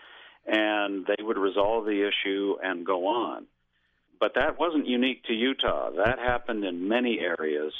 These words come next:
where the movie companies went to make movies, and the differences were resolved and things went forward. But for the most part, uh, the Utah populace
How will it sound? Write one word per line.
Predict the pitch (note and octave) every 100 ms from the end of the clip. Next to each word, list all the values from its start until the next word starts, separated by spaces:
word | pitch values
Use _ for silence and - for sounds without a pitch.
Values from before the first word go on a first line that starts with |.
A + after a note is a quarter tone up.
| - -
where | F#2 F#2
the | F2
movie | G2 G#2+ G#2
companies | - D#2+ D#2 D#2 D2+ D#2+
went | E2 -
to | E2
make | D#2 D2 D#2
movies, | A2 G#2+ C#2+ B1 - _ - -
and | E2 E2
the | D#2+
differences | - A#2+ B2+ G#2 - G2+ F2
were | F2+ E2
resolved | D#2+ D#2 F#2 G2+ G#2 G#2 G2 -
and | D#2+ D2+ D2+ D2+ D2 C#2+ -
things | G2+ F#2 E2+
went | E2 - -
forward. | F#2 E2+ D2 - - - - - - - D#2
But | D#2 F#2+ -
for | A2
the | F#2+
most | A#2+ F3 -
part, | - D2 C2 - _ - - - _ _
uh, | F#2 E2
the | D#2 F2+
Utah | A2 C#3 C#3 A#2+ G2
populace | - A2 A2+ G#2+ D2+ C#2